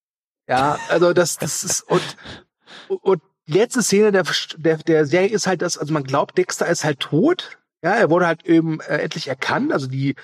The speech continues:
seine Kollegen haben endlich mal eins und eins zusammengezählt, ist aufgekommen, „Hey, unser Kollege ist ein Serienkiller.“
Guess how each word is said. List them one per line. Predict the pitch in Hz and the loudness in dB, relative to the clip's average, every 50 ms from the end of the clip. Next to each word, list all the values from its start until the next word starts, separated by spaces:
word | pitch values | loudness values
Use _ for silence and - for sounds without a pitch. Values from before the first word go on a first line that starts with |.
| - - - _ _ _ | -16 -20 -20 _ _ _
seine | - 143 143 151 | -2 0 0 2
Kollegen | - 156 143 139 160 180 190 165 | 2 4 4 4 4 4 2 2
haben | 151 143 | 2 2
endlich | 156 165 170 - - | 0 -2 -2 -2 -2
mal | 160 | -2
eins | - 160 170 - | -2 -2 -2 -4
und | 165 147 | -2 -4
eins | 160 151 | -4 -4
zusammengezählt, | 147 123 139 147 190 220 240 - - 262 277 254 | -2 -2 -2 0 0 0 0 0 2 0 2 2
ist | 185 151 | 4 2
aufgekommen, | 185 165 - - - 151 131 120 | 2 0 -2 -2 -2 -2 0 0
„Hey, | 160 262 320 277 | 0 2 2 2
unser | 131 156 151 156 | 2 2 2 0
Kollege | - - 165 175 175 147 | 2 2 4 4 4 2
ist | 139 156 | 2 0
ein | 147 123 | 2 2
Serienkiller.“ | 170 196 196 160 143 - - 127 143 196 269 269 | 2 2 2 0 0 0 0 2 2 2 0 -2